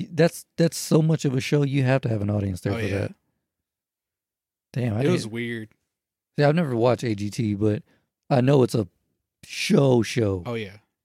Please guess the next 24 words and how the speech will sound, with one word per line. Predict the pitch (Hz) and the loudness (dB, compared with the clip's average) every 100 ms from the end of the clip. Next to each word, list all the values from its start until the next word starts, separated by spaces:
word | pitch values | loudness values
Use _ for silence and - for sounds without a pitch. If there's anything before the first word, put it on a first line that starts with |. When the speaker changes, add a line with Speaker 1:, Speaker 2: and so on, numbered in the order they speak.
| _ _ _ | _ _ _
Speaker 2:
They | 131 | -2
Speaker 1:
Like, | 190 | 0
Speaker 2:
go | |
all | 147 117 101 | 2 0 -6
out. | 104 95 | -12 -10
Speaker 1:
yeah. | 127 110 101 - _ _ _ _ _ - | -2 -2 -2 -8 _ _ _ _ _ -18
I | - _ _ _ _ - 123 | -18 _ _ _ _ -8 -4
don't | 110 | -2
know. | |
I | 104 | 0
just | 110 | 0
haven't. | 120 110 | 0 0
I | - | -2
never | 135 135 | -2 0
really | 135 117 | 0 0
got | 113 | 0
into | 107 101 | -2 -4
that | 98 98 | -6 -6
one. | 101 92 _ _ | -8 -12 _ _
Speaker 2:
Hmm. | 107 98 _ - | -18 -18 _ 0
Speaker 1:
I | |
like | 131 - | 0 0
the, | 120 113 | -4 -2
uh, | 110 101 | -2 -4